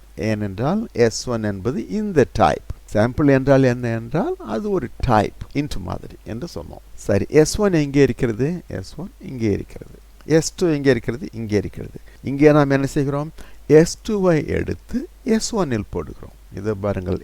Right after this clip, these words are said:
எஸ் டூ, அந்த எஸ் டூவை எடுத்து எஸ் ஒன்னில் போடுகிறோம். இப்போ எஸ் டூவை எடுத்து எஸ் ஒன்னில் போட்டால், எஸ் டூ என்பது இது இல்லையா? இதுதான் முகவரி. அந்த முகவரி எதை காட்டுகிறது? ஆப்ஜெக்ட் எஸ் டூவை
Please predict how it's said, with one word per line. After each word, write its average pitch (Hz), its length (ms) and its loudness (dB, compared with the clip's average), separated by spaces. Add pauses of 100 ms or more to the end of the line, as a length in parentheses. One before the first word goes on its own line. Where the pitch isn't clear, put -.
(120)
எஸ் - 140 -8 (100)
டூ, 113 80 -4 (440)
அந்த 98 120 -6 (140)
எஸ் 107 120 -2 (100)
டூவை 127 200 0 (100)
எடுத்து 98 300 -4 (300)
எஸ் - 120 -4 (100)
ஒன்னில் 101 300 -6
போடுகிறோம். - 400 -14 (100)
இப்போ - 140 -6 (200)
எஸ் 170 240 0
டூவை 226 260 2 (120)
எடுத்து 151 300 0 (220)
எஸ் - 200 -4
ஒன்னில் 107 320 -4
போட்டால், 101 360 0 (160)
எஸ் - 180 -2
டூ 147 80 -4 (140)
என்பது 107 340 -4 (300)
இது 90 140 -8 (140)
இல்லையா? 135 300 -2 (360)
இதுதான் 117 320 -2
முகவரி. 98 360 -6 (220)
அந்த 139 160 -2 (140)
முகவரி 143 420 0 (340)
எதை 135 200 6
காட்டுகிறது? 131 420 4 (220)
ஆப்ஜெக்ட் 170 380 -2
எஸ் - 160 -4
டூவை 107 180 -2